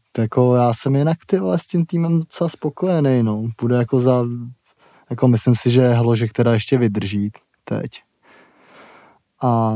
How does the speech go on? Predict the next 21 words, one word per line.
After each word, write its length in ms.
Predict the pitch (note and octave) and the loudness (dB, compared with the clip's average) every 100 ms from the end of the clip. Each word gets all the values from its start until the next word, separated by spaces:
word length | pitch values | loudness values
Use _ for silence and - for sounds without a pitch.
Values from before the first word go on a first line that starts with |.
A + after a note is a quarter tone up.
| A2+ A2 | -4 -4
vlastně 320 | A2+ - G#2+ | -4 -2 -2
Krejčí, 400 | A2 A2 - A2 | 0 0 -2 -4
ten 140 | A2 | -2
se 120 | G#2 | -2
teď 180 | A2+ G#2+ | 0 2
vrací 360 | A2 G#2 - A2 | 2 2 -2 -4
po 160 | G#2+ | -2
zranění, 600 | G2 G#2 G#2+ A2 A2 A2+ A2 | 0 2 4 4 4 4 2
ten 140 | G#2+ | 0
už 160 | G#2+ - | 0 0
teda 220 | A2+ G2+ | 0 2
trénuje, 720 | - G2+ G2+ G#2 G#2 G#2+ G#2+ | 2 2 2 2 2 2 2
no. 280 | G#2+ G#2 A#2+ A#2 _ _ _ _ - | 2 0 -2 -6 _ _ _ _ -4
Pak 140 | A2+ - | -4 0
jako 300 | A#2 G2+ A2+ | 0 2 0
ještě 240 | A#2 - A#2 - _ | 0 -2 -4 -4 _
trochu 720 | - A#2+ - A#2+ A#2+ B2 A#2+ B2 | -4 -2 0 0 2 4 4 4
je 60 | A2 - | 2 0
pro 160 | A#2+ | 0
mě 200 | A#2 A#2+ | 4 2
otázka 1000 | A2+ G#2+ A#2 A2+ - - A#2+ A2 A2 A2+ | 2 0 0 0 -4 -4 0 0 -2 -4